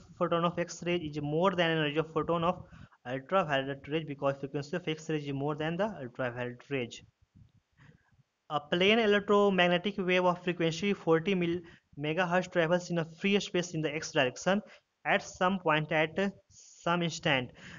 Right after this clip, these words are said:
The electric field E has its maximum value of seven fifty Newton per coulomb in the Y direction। The magnitude and direction of magnetic field will be, आंसर हमारा सी होगा, टू पॉइंट फ़ाइव micro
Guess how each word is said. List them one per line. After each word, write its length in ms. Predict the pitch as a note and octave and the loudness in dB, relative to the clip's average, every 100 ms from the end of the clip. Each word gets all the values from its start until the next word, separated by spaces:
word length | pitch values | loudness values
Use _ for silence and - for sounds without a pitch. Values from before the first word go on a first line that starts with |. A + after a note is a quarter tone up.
| - | -12
The 100 | C3+ | -4
electric 400 | D3 E3 F3+ G#3+ | 0 0 0 0
field 220 | A3+ G#3 | 2 4
E 160 | G3 G#3 | 4 0
has 360 | F3+ G3+ G3 F3 | 2 2 2 -2
its 240 | E3+ - | -8 -2
maximum 360 | E3 D#3+ G3+ F#3+ | 0 0 0 2
value 240 | F#3 F#3 | 4 4
of 200 | F#3 F#3 | 2 -2
seven 320 | - E3 F#3 | 0 2 2
fifty 260 | G3 F3 E3+ | 0 -2 0
Newton 300 | D#3+ D#3 C#3+ | 0 -2 0
per 140 | D3+ D#3+ | 0 0
coulomb 340 | F3 F3 G3 - _ _ _ | 0 -2 -2 -8 _ _ _
in 200 | D#3+ F#3 | -6 -2
the 120 | F3+ | 0
Y 160 | D#3 D#3 | 4 4
direction। 480 | D3+ C3+ - F#3 F3+ | 4 0 0 -2 0
The 100 | D3+ | 0
magnitude 440 | D3 D#3 - G3 | 0 0 -2 0
and 120 | F#3+ | 2
direction 360 | F3+ E3+ E3 F#3 | 2 2 0 0
of 180 | F3 - | 0 -2
magnetic 440 | D#3 D3+ D3+ F3+ - | -6 -4 -4 -6 -6
field 240 | E3+ D#3+ C#3 | -4 -4 -4
will 160 | C#3 | -4
be, 160 | C3+ B2 | -2 -4
आंसर 220 | C3 D#3+ | -4 -4
हमारा 160 | C#3 B2 | -4 -4
सी 320 | - - F3 | -8 -8 -2
होगा, 260 | F3 F3 F#3+ - - - _ - | 0 2 0 -2 -20 -20 _ -2
टू 160 | G3 G#3+ G#3 | 0 0 0
पॉइंट 220 | F3+ F3+ | 0 2
फ़ाइव 340 | - F#3 G3+ | 4 4 4
micro 380 | F#3 D#3+ D#3+ F3+ | 4 2 4 0